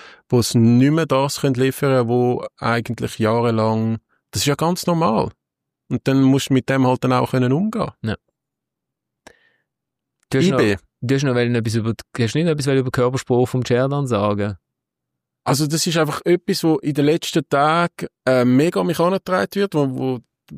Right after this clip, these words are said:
Speaker 1: die Leute mich fragen, „Wie findest du das?“ Oder ihre eigene Meinung,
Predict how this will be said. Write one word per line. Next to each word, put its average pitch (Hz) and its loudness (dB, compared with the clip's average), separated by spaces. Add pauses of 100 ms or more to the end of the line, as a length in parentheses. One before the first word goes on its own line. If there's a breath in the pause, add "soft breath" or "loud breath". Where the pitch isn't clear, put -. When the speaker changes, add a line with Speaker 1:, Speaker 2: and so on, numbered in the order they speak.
(160)
Speaker 1:
die 139 2
Leute 135 2
mich 123 -4
fragen, 127 -2
„Wie 120 -4
findest 165 -2
du 160 0
das?“ 147 0
Oder 120 0
ihre 120 2
eigene 147 2
Meinung, 131 2